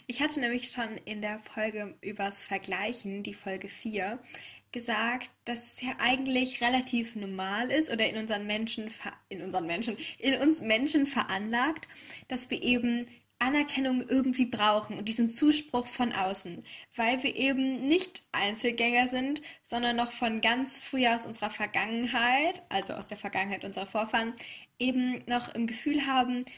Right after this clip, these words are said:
dass wir eben besser in der Gemeinschaft leben können. Also zum Beispiel jetzt aus der Steinzeit, dass man da jetzt nicht alleine irgendwie gegen den Säbelzahntiger kämpfen kann oder was auch immer.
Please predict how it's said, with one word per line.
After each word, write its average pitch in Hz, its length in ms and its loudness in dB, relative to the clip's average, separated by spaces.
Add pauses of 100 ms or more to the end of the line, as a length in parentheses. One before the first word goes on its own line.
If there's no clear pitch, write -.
dass 226 180 -6
wir 233 100 -2
eben 226 220 0
besser 233 540 2 (300)
in 226 100 0
der 226 80 2
Gemeinschaft 202 600 0
leben 185 200 -4
können. - 340 -10 (440)
Also 196 320 0
zum 196 140 -6
Beispiel 208 220 -2
jetzt - 120 -8
aus 202 80 -10
der 208 100 -6
Steinzeit, 202 480 0
dass - 140 -12
man 185 100 -8
da 185 60 -2
jetzt 190 200 -4
nicht 226 180 -8
alleine 190 300 -2
irgendwie 196 260 -6
gegen 202 260 -10
den 196 320 -10
Säbelzahntiger 202 1160 -12
kämpfen 220 320 -18
kann 240 220 -16
oder 226 240 -12 (100)
was 247 160 -16
auch 233 140 -16
immer. 233 220 -12